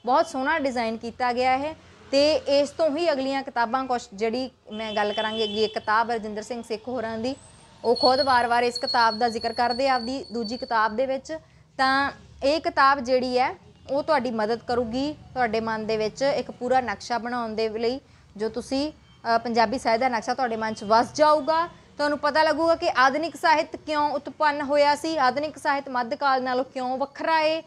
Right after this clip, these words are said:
ਜਾਂ ਮੱਧਕਾਲ ਦੇ ਵਿੱਚ ਕਿਹੜੇ-ਕਿਹੜੇ, ਅ, ਕਵੀ ਹੋਏ ਆ, ਲੇਖਕ ਹੋਏ ਆ, ਜਾਂ ਵਾਰਤਕ ਕਦੋਂ ਸ਼ੁਰੂ ਹੋਈ। ਇਹ ਸਾਰੀਆਂ ਗੱਲਾਂ ਇਸ ਕਿਤਾਬ ਦੇ ਵਿੱਚ ਤੁਹਾਨੂੰ ਦੇਖਣ ਨੂੰ ਮਿਲਣਗੀਆਂ। ਦੂਜੀ ਕਿਤਾਬ ਜਿਹੜੀ ਹੈ ਸਾਡੀ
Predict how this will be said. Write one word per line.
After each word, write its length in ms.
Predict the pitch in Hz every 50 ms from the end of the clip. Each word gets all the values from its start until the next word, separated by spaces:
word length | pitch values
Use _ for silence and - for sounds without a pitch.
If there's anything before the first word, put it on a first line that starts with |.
| _ _ _ _ _ -
ਜਾਂ 180 | 196 208 262 262
ਮੱਧਕਾਲ 800 | 247 247 254 254 240 294 277 - 262 240 233 233 233 240 247 247
ਦੇ 100 | 254 269
ਵਿੱਚ 200 | 269 269 269 -
ਕਿਹੜੇ-ਕਿਹੜੇ, 800 | - - 254 247 277 285 277 - 269 262 262 285 302 302 311 302
ਅ, 600 | _ _ _ _ - 240 240 240 240 226 - -
ਕਵੀ 340 | - 254 233 226 277 277
ਹੋਏ 260 | 226 247 269 262 269 269
ਆ, 80 | 269
ਲੇਖਕ 400 | 269 233 214 220 220 285 277 -
ਹੋਏ 260 | 254 247 254 254 254
ਆ, 100 | 254 254
ਜਾਂ 140 | 247 254 233
ਵਾਰਤਕ 340 | 214 208 208 208 - 254 240 -
ਕਦੋਂ 160 | 254 247 247
ਸ਼ੁਰੂ 280 | 247 - 269 262 285 277
ਹੋਈ। 200 | 262 262 254 254
ਇਹ 140 | 220 220 226
ਸਾਰੀਆਂ 480 | 226 - 254 240 233 240 262 294 285
ਗੱਲਾਂ 300 | 254 226 220 214 240 294 - _ _ _ _ _ _ _ _ -
ਇਸ 140 | 247 254 254
ਕਿਤਾਬ 360 | - 269 240 240 233 233 220
ਦੇ 60 | 233
ਵਿੱਚ 120 | 226 220 226
ਤੁਹਾਨੂੰ 280 | - 254 233 220 208
ਦੇਖਣ 260 | 208 202 - - 233
ਨੂੰ 80 | 226 214
ਮਿਲਣਗੀਆਂ। 580 | 202 202 214 233 254 269 269 277 277 277 285 277
ਦੂਜੀ 320 | 226 240 226 214 247 294
ਕਿਤਾਬ 380 | 285 302 - 269 247 247 233 220
ਜਿਹੜੀ 280 | 240 233 214 226 214
ਹੈ 80 | 220 208
ਸਾਡੀ 420 | - 214 202 185 180 220 277 339